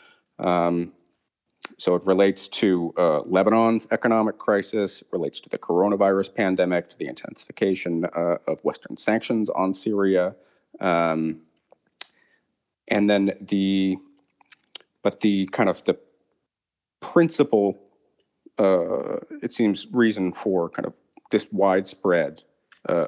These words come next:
food insecurity in Syria. Um, currently, uh, per U N estimates, uh, about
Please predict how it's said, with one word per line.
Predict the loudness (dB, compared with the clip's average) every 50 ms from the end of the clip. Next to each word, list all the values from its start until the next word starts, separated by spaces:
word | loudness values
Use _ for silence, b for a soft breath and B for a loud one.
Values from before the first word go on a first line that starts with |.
| -4
food | -4 -2 0 0 0
insecurity | 0 -2 -4 -6 -6 -2 0 0 0 0 -2
in | -4 -6
Syria. | -6 -4 -4 -4 -4 -4 -6 -8 -10 -10 _ b b b b b b b b b b b b b -12
Um, | -6 -4 -2 -2 -2 -2 -4 -6 -12 _ _ _ _ _ _ _ _ _ _ _ -2
currently, | 0 2 4 4 2 2 0 0 0 0 0 -2 0
uh, | 2 2 2 2 0
per | -2 0 0 2 2
U | 2 2 2 2
N | 2 0
estimates, | 0 -2 -4 -4 -6 -4 -4 -4 -6 -6 -10 -10 -8 -6
uh, | -2 -2 -2 -2 -2 -4 -6
about | -4 -2 0 0 0 -2 -4